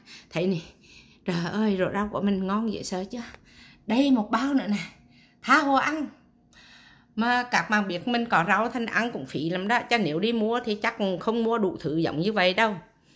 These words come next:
Mà mình có rau nhà thành chi mình hái toàn cái đọt không à. Rất là non. Ăn cũng phí phạm lắm đó. Vì, ờ, của nhà mà.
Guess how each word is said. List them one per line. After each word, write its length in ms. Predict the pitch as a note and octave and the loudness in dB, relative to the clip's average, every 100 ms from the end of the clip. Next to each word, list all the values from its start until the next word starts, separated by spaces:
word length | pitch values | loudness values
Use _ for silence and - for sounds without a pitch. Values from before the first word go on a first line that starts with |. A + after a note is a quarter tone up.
| _ _ _ _ _ _ | _ _ _ _ _ _
Mà 360 | G#3 G#3 G#3 G#3 | 4 6 6 4
mình 280 | G#3+ G#3 | 2 0
có 180 | G3+ A#2 F#3+ | 0 0 2
rau 120 | G#3+ | 0
nhà 320 | G#3+ G3 G3 | 2 2 2
thành 200 | G3+ G3 | 0 -2
chi 180 | G#3 G#3+ | -2 0
mình 200 | G3+ F#3 | 0 -2
hái 180 | D3+ C#3 | -4 -4
toàn 240 | F#3+ F#3+ | -2 -2
cái 120 | E3 | -2
đọt 160 | E3 E3+ | -2 -2
không 260 | - A3 C#4+ | -4 -4 -4
à. 100 | F3 - _ _ _ _ _ _ _ _ _ E3+ | -8 -12 _ _ _ _ _ _ _ _ _ 0
Rất 400 | G#3+ C4 C4+ A#3 | 4 4 2 0
là 120 | G#3 | 0
non. 340 | G#3+ A#3 A3 G3 - - - _ _ _ _ _ _ _ | 2 0 -2 -8 -16 -20 -20 _ _ _ _ _ _ _
Ăn 240 | - G3+ A3+ | -4 -2 -2
cũng 120 | C3+ | -4
phí 220 | - C#3+ | -4 -4
phạm 320 | D#3+ F3 F3 | 0 0 2
lắm 200 | D3+ D3+ | -2 -2
đó. 180 | G#3 D4 A3+ | -2 -4 -4
Vì, 300 | G#3 G3+ G3 | -2 0 0
ờ, 480 | G3 F#3+ F#3+ F#3 F#3 | 0 0 0 -2 -2
của 100 | E3+ | -2
nhà 380 | - G3+ G3 G3 | 0 0 0 -2
mà. 280 | G#3 G3 G#3 | -2 -4 -6